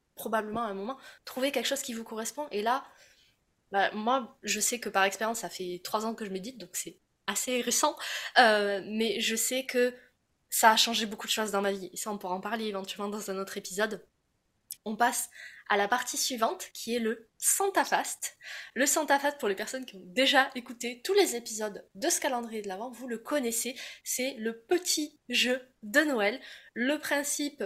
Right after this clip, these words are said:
pour te l'expliquer, Francky, c'est comme un Fast and Curious que t'as dû voir sur d'autres médias, sauf que là, on va parler de la thématique de Noël, puisqu'on est dans un calendrier de l'Avent. L'idée, je te propose une série de phrases avec deux propositions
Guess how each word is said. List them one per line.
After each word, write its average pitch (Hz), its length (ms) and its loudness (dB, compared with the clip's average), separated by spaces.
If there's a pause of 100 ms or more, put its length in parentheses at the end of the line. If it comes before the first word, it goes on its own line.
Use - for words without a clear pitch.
(120)
pour 233 120 -20
te - 60 -2
l'expliquer, 240 640 -2
Francky, 233 440 -6
c'est 254 280 -6 (340)
comme 392 200 6
un 311 100 4
Fast 339 320 2
and 285 100 0
Curious 247 460 -6
que - 60 -8
t'as 208 160 -6
dû 214 140 -6
voir 220 160 -2
sur 180 240 -8
d'autres 214 380 -2
médias, 202 420 0 (320)
sauf 262 220 -2
que - 80 -4
là, 220 220 4
on 233 60 -4
va 202 100 0
parler 208 200 -6
de 226 60 -10
la 190 80 -6
thématique 202 440 -12
de 190 100 -4
Noël, 190 240 -4
puisqu'on - 260 -12
est 196 80 -10
dans 170 180 -12
un 151 60 -20
calendrier 185 420 -12
de 196 80 -18
l'Avent. - 240 -16 (460)
L'idée, 226 380 -2
je 220 160 -2
te 208 320 -4 (220)
propose 214 440 -6
une 196 120 -8
série 311 300 -4
de 233 80 -2
phrases 220 380 -2
avec 196 400 -8
deux 285 180 -4
propositions 233 600 -6